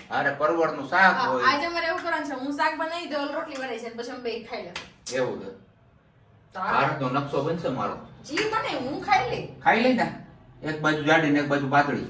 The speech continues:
Speaker 2: ગમે એવી છે.
Speaker 1: એક બાજુ બરેલી ને એક બાજુ કાચી.
Speaker 2: ગમે એવી.
Speaker 1: પાકું.
Speaker 2: બનાવી
Speaker 1: જો,
Speaker 2: જ
Speaker 1: જો,
Speaker 2: નથી.
Speaker 1: તમારી નજર સામે કબૂલે છે.
Speaker 2: બનાવી જ નથી, એમ કહી દ્યો ને.
Speaker 1: કાં હું કેમ બનાવી નથી?
Speaker 2: તને તો આવું આવ્યું, ભારતનો નકશો,
Speaker 1: હા.
Speaker 2: એક બાજુ કાચી ને
Speaker 1: એ તો
Speaker 2: એક બાજુ
Speaker 1: ભાઈ, ન
Speaker 2: પાતળી.
Speaker 1: આવડે તો એમ જ હોય ને.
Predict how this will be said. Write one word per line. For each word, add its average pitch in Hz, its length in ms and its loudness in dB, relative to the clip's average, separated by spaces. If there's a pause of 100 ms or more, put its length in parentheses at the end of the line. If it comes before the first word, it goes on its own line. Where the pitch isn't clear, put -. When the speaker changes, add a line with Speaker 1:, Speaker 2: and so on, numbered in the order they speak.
(140)
Speaker 2:
ગમે 269 260 -8
એવી 339 300 -8
છે. - 180 -6
Speaker 1:
એક 143 120 -4
બાજુ 147 220 2
બરેલી 151 420 2
ને 127 80 2
એક 131 100 0
બાજુ 135 240 0
કાચી. 143 320 2 (300)
Speaker 2:
ગમે 302 300 -4
એવી. 320 300 -4
Speaker 1:
પાકું. 165 440 4 (320)
Speaker 2:
બનાવી - 400 8
Speaker 1:
જો, 190 120 4
Speaker 2:
જ - 60 6
Speaker 1:
જો, 262 100 10
Speaker 2:
નથી. 254 100 8
Speaker 1:
તમારી 220 340 8
નજર 214 300 4
સામે 214 200 2
કબૂલે 196 380 0
છે. - 220 -4
Speaker 2:
બનાવી 339 520 -6
જ 302 120 -14
નથી, 359 240 -14
એમ 359 60 -8
કહી 359 260 -12
દ્યો 370 160 -10
ને. 440 120 -14 (220)
Speaker 1:
કાં 180 180 -2
હું 208 100 -4
કેમ 190 160 -2
બનાવી 170 380 -2
નથી? 151 220 -4 (640)
Speaker 2:
તને 320 120 0
તો 339 180 -4
આવું 359 200 0
આવ્યું, - 220 -2
ભારતનો 285 500 2
નકશો, - 160 -6
Speaker 1:
હા. - 140 0
Speaker 2:
એક - 80 2
બાજુ 269 220 -2
કાચી 285 260 0
ને 165 80 -2
Speaker 1:
એ 180 40 4
તો 196 60 6
Speaker 2:
એક 202 60 4
બાજુ 175 160 6
Speaker 1:
ભાઈ, 139 120 4
ન 180 40 8
Speaker 2:
પાતળી. 208 300 8
Speaker 1:
આવડે 220 140 2
તો 233 60 6
એમ 240 200 4
જ 240 60 2
હોય 240 140 4
ને. 139 120 0